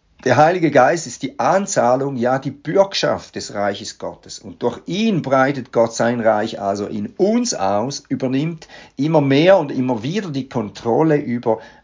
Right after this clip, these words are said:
alle Bereiche unseres Denkens, Fühlens und Wollens. Aber eben auch unser Handeln ist gefragt. In seiner Kraft kämpfen wir gegen die fleischlichen Begierden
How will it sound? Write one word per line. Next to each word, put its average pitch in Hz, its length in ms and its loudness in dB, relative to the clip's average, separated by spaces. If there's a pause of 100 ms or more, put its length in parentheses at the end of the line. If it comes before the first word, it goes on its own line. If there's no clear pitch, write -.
alle 127 320 2
Bereiche 107 580 0
unseres 98 640 -10
Denkens, 113 540 -4
Fühlens 104 680 -8 (240)
und 95 220 -6
Wollens. 82 600 -4 (720)
Aber 147 420 2 (180)
eben 165 340 2
auch 135 240 -2
unser 135 340 -4
Handeln 180 580 0 (280)
ist 117 320 -6
gefragt. 95 540 -10 (1080)
In 101 100 -12
seiner 185 280 4
Kraft 165 640 2
kämpfen 190 480 -2
wir 147 120 0
gegen 135 180 -2
die 127 80 -4
fleischlichen 135 640 -4
Begierden 135 640 -2